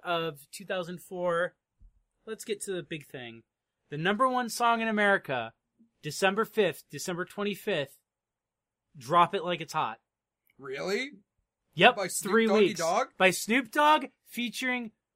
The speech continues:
Speaker 1: Pharrell. Pharrell?
Speaker 2: Pharrell Williams.
Speaker 1: Pharrell Williams.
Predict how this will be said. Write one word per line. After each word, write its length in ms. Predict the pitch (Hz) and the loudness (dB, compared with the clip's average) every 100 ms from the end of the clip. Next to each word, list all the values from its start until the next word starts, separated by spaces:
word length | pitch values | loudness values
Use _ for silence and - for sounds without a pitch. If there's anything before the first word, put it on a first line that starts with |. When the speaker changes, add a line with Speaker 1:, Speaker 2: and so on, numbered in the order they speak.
| _ | _
Speaker 1:
Pharrell. 560 | - - 226 247 233 190 - | -6 2 6 6 6 2 -2
Pharrell? 480 | 208 226 269 294 269 _ _ 190 | -2 2 4 2 -4 _ _ -6
Speaker 2:
Pharrell 200 | 214 214 | -4 -4
Williams. 400 | 208 135 - - | -8 -10 -18 -4
Speaker 1:
Pharrell 280 | 202 214 214 | 2 6 6
Williams. 420 | 202 160 139 143 | 4 0 -4 -10